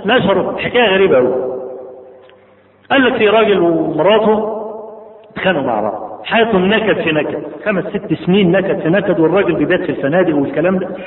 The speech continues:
المهم من كثر النكد الراجل ساب لها البيت ومشي.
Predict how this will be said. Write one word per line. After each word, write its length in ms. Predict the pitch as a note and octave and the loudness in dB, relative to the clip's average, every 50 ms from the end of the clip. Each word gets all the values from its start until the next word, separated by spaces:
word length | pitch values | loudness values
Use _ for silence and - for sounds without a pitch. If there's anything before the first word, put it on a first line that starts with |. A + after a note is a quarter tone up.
| - | -2
المهم 380 | B3+ C4+ C4 C4+ C4 D4+ D4 C#4+ | 0 2 4 4 4 4 4 2
من 180 | B3+ A3 G#3 | 0 0 0
كثر 240 | - B3 B3+ F3 G3 | 0 0 2 2 2
النكد 340 | G3+ G3+ A#3 A3+ G#3 G#3+ G#3+ G#3+ - - - - F3 | 2 2 2 2 2 0 0 -2 -4 -8 -6 -2 2
الراجل 320 | E3+ F#3+ G#3 F#3 - - | 2 4 4 2 2 0
ساب 140 | D#3+ C#3+ C#3+ | -2 0 2
لها 80 | D#3+ | 2
البيت 220 | D#3 C3+ C3+ B2+ C3 | 2 2 2 -2 -2
ومشي. 320 | A2+ F#2+ - - - - | -4 -6 -6 -8 -10 -12